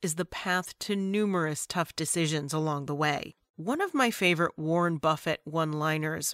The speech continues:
which should be top of mind for business leaders, speaks volumes of truth. "It takes twenty years to build a reputation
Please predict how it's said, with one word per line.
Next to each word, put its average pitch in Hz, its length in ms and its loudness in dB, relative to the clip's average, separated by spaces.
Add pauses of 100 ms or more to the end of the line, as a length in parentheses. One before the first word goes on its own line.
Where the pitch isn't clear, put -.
(140)
which 175 160 -2
should 175 260 0
be 160 140 -2
top - 400 -2
of 160 140 -4
mind 151 320 0
for 165 100 -2
business 156 420 0
leaders, 151 440 -2 (160)
speaks - 380 -6
volumes 175 680 0
of 143 100 -6
truth. - 500 -6 (420)
"It 202 140 2
takes 180 320 0
twenty 220 360 0
years 190 380 -2
to 170 100 -6
build 160 260 2
a 151 60 -2
reputation 151 840 -2